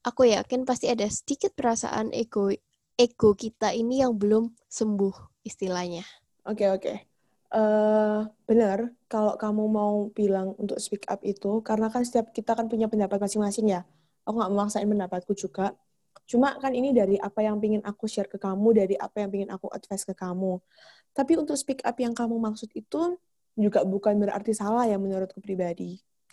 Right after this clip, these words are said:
Speaker 2: Ada kalanya memang kita harus seperti itu, kalau menurut pandanganmu. Tapi memang ada kalanya tanpa kita speak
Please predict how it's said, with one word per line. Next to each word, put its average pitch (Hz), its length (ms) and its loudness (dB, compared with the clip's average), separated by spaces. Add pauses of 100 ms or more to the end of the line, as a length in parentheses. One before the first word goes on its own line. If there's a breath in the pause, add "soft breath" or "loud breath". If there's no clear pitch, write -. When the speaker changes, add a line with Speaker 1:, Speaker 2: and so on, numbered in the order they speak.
Speaker 2:
Ada 196 160 2
kalanya 196 340 -2
memang 214 140 2
kita 214 160 0
harus 190 160 -4
seperti 196 320 -2
itu, 185 240 0 (240)
kalau 190 240 -2
menurut 202 320 -2 (160)
pandanganmu. 175 640 -2 (480)
Tapi 339 320 2
memang 330 480 -2
ada 208 160 4
kalanya 233 720 -2
tanpa 277 240 -2
kita 285 160 2
speak 277 240 -6